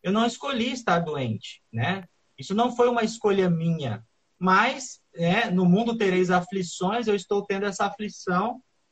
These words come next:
e eu preciso ressignificar esse momento. Os meus filhos não podem, é, sofrer mais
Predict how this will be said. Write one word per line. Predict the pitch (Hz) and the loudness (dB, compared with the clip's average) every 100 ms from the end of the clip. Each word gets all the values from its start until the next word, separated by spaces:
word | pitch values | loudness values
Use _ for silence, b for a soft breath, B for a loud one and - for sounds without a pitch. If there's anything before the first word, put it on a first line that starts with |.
| - | -2
e | 185 | 2
eu | 196 | 4
preciso | 214 214 220 202 | 2 0 -4 0
ressignificar | 214 220 202 226 233 247 220 220 | 0 -2 -4 -6 -6 -6 -4 -4
esse | 220 | -4
momento. | 254 240 202 - | -6 -4 -4 -6
Os | 175 | -4
meus | 202 185 - | -2 -4 -6
filhos | 233 269 190 120 - _ _ - | -6 -4 -6 -8 -18 _ _ -4
não | 170 220 | 0 2
podem, | 220 254 262 240 196 175 | 4 4 4 2 0 -2
é, | 156 156 | -4 -6
sofrer | - 208 190 170 175 185 170 | -4 -2 -2 -2 0 2 2
mais | 160 180 247 247 - - | 4 4 4 0 -6 -12